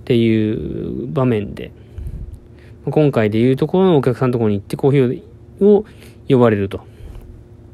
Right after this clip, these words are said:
いう時に飲むコーヒーっていうのは何でも美味しいなと今日感じましたね。うん。たとえ、まあ、あれが、まあ、今回はそのコーヒーメーカーで豆から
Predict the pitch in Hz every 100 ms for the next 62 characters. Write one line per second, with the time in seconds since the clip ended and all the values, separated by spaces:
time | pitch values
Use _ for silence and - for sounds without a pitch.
0 | - - 254 165 151 147 143 139 135 143
1 | 135 107 120 120 - - - - - -
2 | - - 135 110 - 120 110 113 - 131
3 | 131 127 117 101 - - - - - -
4 | - 135 147 175 208 202 202 - 202 98
5 | - - - - - - - - - -
6 | - - - - - - - - - -
7 | - 123 107 117 113 113 110 - - -
8 | 58 - - - - - - - 120 101
9 | 117 - - 143 175 175 160 - 143 131
10 | 156 156 143 - - - - - 160 208
11 | 208 147 120 113 107 104 117 110 104 -
12 | 127 123 127 123 127 117 107 104 135 143
13 | 110 110 120 117 107 -